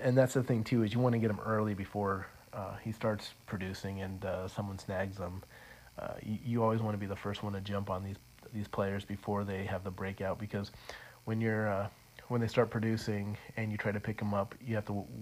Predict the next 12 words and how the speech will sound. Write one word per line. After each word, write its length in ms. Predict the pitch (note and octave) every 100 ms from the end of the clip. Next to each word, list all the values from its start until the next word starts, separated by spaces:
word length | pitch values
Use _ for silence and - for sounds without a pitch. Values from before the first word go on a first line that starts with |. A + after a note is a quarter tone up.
| G#2
waste 240 | A2 A2 G#2
a 40 |
waiver 260 | A2+ C#3 C3+
priority 420 | C#3+ C3+ C3+ C#3
on 200 | C3+ C#3
'em, 140 | C3+ - - - -
or 300 | A2 A2 G#2+
if 220 | G#2 -
you 140 | G#2+ G2
have 300 | A2+ A2+ -
to, 340 | G#2+ F#2+ F#2+ - - G2
um, 500 | F#2+ F#2 F#2 F#2+